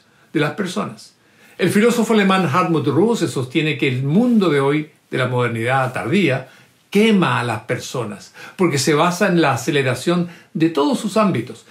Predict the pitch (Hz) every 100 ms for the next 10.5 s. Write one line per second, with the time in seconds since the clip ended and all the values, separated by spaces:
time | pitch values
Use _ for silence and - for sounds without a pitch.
0 | - 240 247 202 147 127 160 135 135 131
1 | 135 139 143 139 220 233 185 127 139 135
2 | 139 135 127 - 277 208 147 147 135 151
3 | 202 202 180 131 175 165 147 147 147 151
4 | 160 170 151 - - 123 - - - _
5 | _ 156 143 170 196 233 - _ _ 156
6 | 135 139 160 165 - - 131 170 202 180
7 | 214 160 117 113 120 _ - 185 233 214
8 | 208 190 214 214 233 - _ _ _ 190
9 | 220 175 175 165 131 - 147 131 110 -
10 | 104 107 113 -